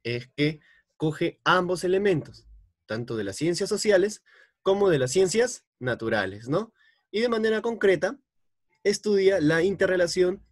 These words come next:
¿no? de la actividad humana y de la dinámica de la naturaleza, ¿en dónde?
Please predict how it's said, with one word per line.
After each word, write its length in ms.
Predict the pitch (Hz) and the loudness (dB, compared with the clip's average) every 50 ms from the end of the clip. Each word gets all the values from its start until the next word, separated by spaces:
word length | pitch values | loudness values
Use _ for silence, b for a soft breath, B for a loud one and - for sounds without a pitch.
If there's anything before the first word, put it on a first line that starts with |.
| _ _ | _ _
¿no? 280 | 110 117 139 156 170 - _ - | -8 -8 -8 -8 -8 -14 _ -10
de 140 | 110 117 117 | -8 -6 -6
la 80 | 120 | -6
actividad 400 | 113 - - 127 123 127 131 156 | -6 -6 -6 -4 0 2 4 4
humana 500 | 196 208 196 180 165 156 160 190 233 - _ _ _ _ _ _ _ _ _ _ | 4 4 4 4 2 2 0 -2 -4 -8 _ _ _ _ _ _ _ _ _ _
y 160 | - 175 180 | -2 2 2
de 160 | 175 180 175 | 4 4 2
la 260 | 170 165 170 180 - - | 2 0 0 -2 -4 -8
dinámica 720 | - 123 123 127 123 123 143 160 160 160 160 151 160 151 | -12 -10 -8 -6 -4 -2 -2 0 0 -2 -2 -2 -2 0
de 60 | 147 | 0
la 80 | 143 143 | 0 0
naturaleza, 680 | 143 143 143 156 143 147 156 160 156 - 220 220 - _ _ _ _ _ - | 0 -2 -2 0 0 0 0 0 -4 -8 -12 -16 -20 _ _ _ _ _ -2
¿en 140 | 196 202 190 | -2 2 2
dónde? 420 | 190 196 196 196 220 262 254 - | 2 2 2 2 -2 -2 -4 -10